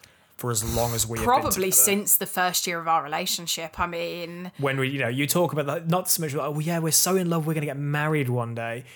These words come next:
Speaker 1: It was just the sort of, we always, we kind of always found it interesting hypothesizing what our wedding would be, but this was always, apart from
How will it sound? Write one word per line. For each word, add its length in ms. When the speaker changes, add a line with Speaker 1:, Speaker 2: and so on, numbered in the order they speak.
Speaker 1:
It 60
was 100
just 140
the 80
sort 220
of, 120
we 160
always, 200
we 120
kind 160
of 80
always 180
found 180
it 60
interesting 380
hypothesizing 840
what 220
our 60
wedding 300
would 160
be, 320
but 220
this 180
was 220
always, 380
apart 380
from 380